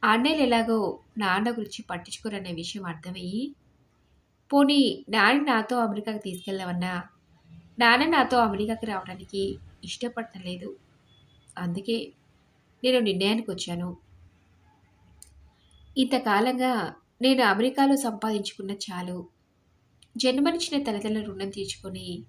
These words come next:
ఈ మనిషి జన్మ ఎందుకు అనిపించి, ఇక నేను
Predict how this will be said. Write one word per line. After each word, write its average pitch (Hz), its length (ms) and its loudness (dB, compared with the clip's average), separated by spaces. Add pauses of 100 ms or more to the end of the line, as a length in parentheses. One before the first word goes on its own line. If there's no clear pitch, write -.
(360)
ఈ 233 120 0
మనిషి 180 360 -6
జన్మ 208 260 -6
ఎందుకు 185 340 -6 (480)
అనిపించి, 196 600 -8 (1080)
ఇక 277 180 4
నేను 240 320 2